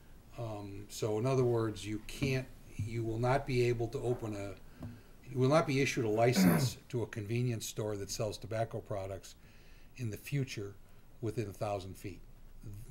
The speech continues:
There are, in fact, um, some locations today that are within a thousand feet of a school, and those are gonna be grandfathered. Um, both the current owner and the successor owners. So that kind of a license will be grandfathered.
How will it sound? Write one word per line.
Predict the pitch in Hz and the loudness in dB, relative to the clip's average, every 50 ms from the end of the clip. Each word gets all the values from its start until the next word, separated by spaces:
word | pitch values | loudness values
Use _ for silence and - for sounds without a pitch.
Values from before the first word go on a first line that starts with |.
| - 117 | -8 -4
There | 120 113 113 110 113 | -2 0 0 2 4
are, | 123 135 143 120 101 107 117 123 123 - - | 6 8 8 6 6 4 0 -2 -4 -6 -10
in | - 117 104 | -10 -10 -8
fact, | - - 107 98 98 101 107 - - - - - - - - - - - - - - - | -6 -4 -4 -4 -4 -6 -8 -10 -12 -14 -14 -16 -18 -20 -20 -20 -20 -20 -20 -18 -12 -10
um, | 127 110 107 104 104 101 98 | -8 -6 -6 -6 -6 -8 -10
some | 98 - - - 123 123 127 120 | -8 -4 0 2 4 4 4 4
locations | 120 113 - - 120 113 104 - - 107 90 - | 2 0 0 0 -2 -2 -2 -2 -4 -6 -8 -6
today | - - 104 117 117 117 113 104 | -6 -4 -2 0 0 0 0 0
that | 101 104 104 | -2 -2 0
are | 107 117 123 | 2 2 2
within | 113 113 107 - 120 107 | 2 0 -2 -2 -2 -4
a | 104 | -4
thousand | - - 107 104 107 101 101 104 | -4 -2 -2 -2 -2 -4 -4 -6
feet | - - 117 101 | -6 -4 -4 -4
of | 107 98 | -4 -6
a | 95 | -6
school, | - - - 117 95 - - - - - - - - - - - - - - | -8 -6 -6 -6 -8 -8 -10 -14 -16 -18 -18 -18 -18 -18 -18 -18 -18 -14 -10
and | - 120 107 | -8 -6 -2
those | 110 107 107 98 | 0 0 0 0
are | 107 101 | -2 -4
gonna | 98 107 104 95 | -4 -4 -6 -6
be | 98 104 | -8 -8
grandfathered. | 95 101 107 107 101 101 - - - - - - 110 - - - - - - - - - - - - 123 | -8 -6 -6 -6 -6 -8 -8 -10 -12 -12 -12 -16 -18 -20 -20 -20 -20 -20 -20 -20 -20 -20 -18 -14 -10 -8
Um, | 113 104 101 98 98 95 92 95 | -8 -6 -6 -8 -8 -8 -6 -2
both | 110 107 104 92 - | 0 0 0 0 -2
the | - 107 | -8 -10
current | - - 127 120 113 110 107 | -6 -2 0 0 0 0 0
owner | 107 107 104 104 104 107 104 104 | -2 -2 -2 -4 -4 -4 -4 -6
and | 101 101 104 101 101 98 101 110 110 113 | -6 -6 -6 -8 -8 -10 -10 -12 -12 -10
the | 107 | -8
successor | - - 117 - - - 113 104 - - 104 92 92 | -6 -6 -6 -4 -2 -2 -2 -2 -2 -4 -8 -8 -8
owners. | 87 90 98 95 - - | -10 -10 -14 -16 -16 -16
So | - - - - - 107 101 | -14 -14 -10 -6 -6 -4 -2
that | 107 110 107 - - | -2 -4 -4 -4 -6
kind | - 107 104 | -6 -6 -4
of | 98 | -4
a | 95 | -6
license | 92 101 101 101 - - 110 95 - | -4 -4 -4 -4 -4 -6 -8 -8 -8
will | - 101 | -8 -10
be | 90 98 | -10 -10
grandfathered. | 90 85 95 98 95 95 - - 101 104 104 101 101 | -12 -12 -10 -10 -10 -10 -10 -12 -12 -12 -14 -16 -16